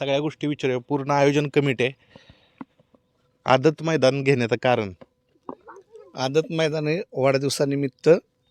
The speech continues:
Speaker 2: अ, घेतलेलं आहे. म्हणजे निमित्त वाढदिवस आहे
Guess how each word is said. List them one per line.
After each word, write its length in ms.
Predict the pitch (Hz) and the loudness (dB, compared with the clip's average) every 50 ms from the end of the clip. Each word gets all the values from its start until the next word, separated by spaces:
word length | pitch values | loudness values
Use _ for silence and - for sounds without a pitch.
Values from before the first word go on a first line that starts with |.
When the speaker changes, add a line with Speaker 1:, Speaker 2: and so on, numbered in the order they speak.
| _ - - 214 160 | _ -20 -20 -12 -10
Speaker 2:
अ, 60 | 127 | -8
घेतलेलं 440 | 127 139 151 - - 143 143 127 123 | 2 2 2 2 2 0 2 2 2
आहे. 220 | 104 92 92 - _ | 0 0 -10 -20 _
म्हणजे 280 | - 113 107 101 135 - - | -16 -14 -10 -10 -10 -10 -6
निमित्त 360 | - 135 135 151 160 151 - | -4 -4 -2 -2 -2 2 4
वाढदिवस 460 | 170 170 170 165 165 180 185 170 139 160 | 6 8 8 8 8 6 4 6 6 4
आहे 260 | 139 101 110 135 | 2 2 0 -4